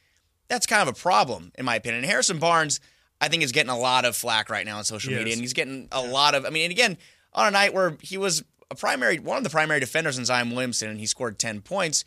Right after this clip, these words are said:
Speaker 2: Yeah.
Speaker 1: His shortcomings on offense are coming into focus when that's not really the role Harrison Barnes is in, but I'm sure we'll talk about him later. Um,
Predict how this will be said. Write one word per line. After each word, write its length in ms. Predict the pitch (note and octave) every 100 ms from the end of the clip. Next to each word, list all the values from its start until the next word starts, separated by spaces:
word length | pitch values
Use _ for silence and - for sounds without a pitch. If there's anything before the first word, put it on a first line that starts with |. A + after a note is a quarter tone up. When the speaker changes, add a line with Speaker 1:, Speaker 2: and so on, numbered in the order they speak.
| -
Speaker 2:
Yeah. 200 | B2+ A#2+ _ _ - _ _
Speaker 1:
His 140 | - E3
shortcomings 540 | D3 D#3+ A#2+ D3 C3+
on 40 | B2+
offense 320 | C#3 C#3 A2+
are 60 | G#2+
coming 220 | A2+ G#2+
into 100 | G#2
focus 400 | - G2+ G2 G2+
when 80 | A#2
that's 180 | A2 -
not 200 | B2 G#2
really 180 | A#2+ A2
the 120 | G2+
role 180 | G#2 G#2
Harrison 340 | G#2 G2 G2+
Barnes 360 | G2 F#2+ F#2+ F#2
is 180 | F2 -
in, 240 | D3 A#2+ F#2
but 80 |
I'm 80 | A2
sure 140 | G#2 G2+
we'll 80 |
talk 200 | G2 F2+
about 200 | D#2+ D#2
him 260 | E2+ E2+ F#2 _
later. 360 | A2 C3+ A2+ F#2+ -
Um, 280 | A2+ G#2+